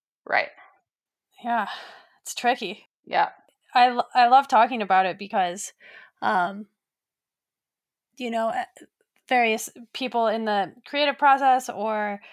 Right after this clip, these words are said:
Speaker 2: um, you know, perhaps, like, a writer doesn't really know when they're writing website content or something, they don't know what has gone into the production of the apparel or, like, uh, kind of the strategy behind it. So I always think it's fun to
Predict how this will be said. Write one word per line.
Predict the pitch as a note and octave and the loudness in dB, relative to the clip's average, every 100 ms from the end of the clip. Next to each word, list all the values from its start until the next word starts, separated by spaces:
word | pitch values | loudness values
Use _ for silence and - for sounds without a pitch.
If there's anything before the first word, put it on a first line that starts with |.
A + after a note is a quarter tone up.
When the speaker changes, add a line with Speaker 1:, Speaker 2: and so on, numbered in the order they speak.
| - - - | -20 -16 -6
Speaker 2:
um, | G#3+ G#3+ G#3+ F#3+ A3 | -4 -4 -6 -10 -8
you | |
know, | G#3+ F#3 - | -4 -4 -6
perhaps, | A3+ G#3 G3+ | -6 -4 -4
like, | G3 G#3 | -6 -6
a | |
writer | G3 G3 A3 F3+ | -2 0 0 -2
doesn't | F3 F#3 - G#3 | -4 -10 -12 -10
really | G3+ G3 | -10 -8
know | G3 G3 G3 G3 G3 _ - - | -6 -4 -4 -6 -12 _ -20 -18
when | - G3+ | -8 -6
they're | F#3+ | 0
writing | G3 F#3 | 0 0
website | F#3+ F#3+ - E3+ | -2 -2 -2 -6
content | G3 E3+ F3+ E3+ E3+ | -6 -8 -6 -8 -8
or | |
something, | F#3 G3+ G3+ F#3+ | -14 -16 -12 -10
they | |
don't | F3+ F3+ | -10 -8
know | G3 G3+ - - | -10 -12 -16 -12
what | G#3+ G#3 | -8 -8
has | G#3 | -8
gone | F3+ F3 | -6 -6
into | F3+ G3 | -8 -14
the | G3 | -16
production | G3 F#3 G3 - G3+ G#3+ | -8 -2 -2 -2 -14 -16
of | |
the | G3+ | -14
apparel | F#3+ G3+ G3 - - | -12 -6 -6 -6 -8
or, | G3 | -10
like, | G3+ - G#3 - | -10 -12 -12 -12
uh, | G#3+ G3+ G#3+ - _ _ - | -8 -8 -10 -16 _ _ -6
kind | A3 | -6
of | G#3 | -6
the | F#3+ | -8
strategy | G#3+ G3 G3 - | -6 -6 -8 -12
behind | F#3+ F#3+ G3+ | -10 -8 -10
it. | - | -12
So | - | -8
I | G#3+ | -4
always | A3+ A3 | -4 -6
think | A3 | -12
it's | G#3 - | -14 -8
fun | G#3+ G#3 G3 | -6 -6 -10
to | A3 | -14